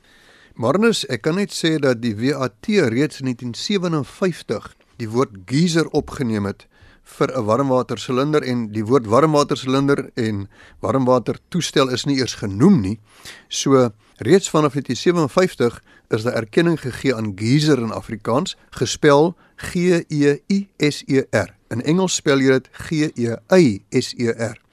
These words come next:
Maar geyser het twee betekenisse. Eerstens is dit 'n warmwaterbron en dit is 'n woord uit IJslands en dit word met 'n hoofletter gespel G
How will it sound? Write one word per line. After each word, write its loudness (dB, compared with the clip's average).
Maar 2
geyser 0
het -4
twee 2
betekenisse. -2
Eerstens 0
is 2
dit 0
'n 0
warmwaterbron 2
en 0
dit 2
is -4
'n -2
woord 2
uit -6
IJslands -4
en 2
dit 2
word 2
met 0
'n 0
hoofletter 2
gespel -2
G -8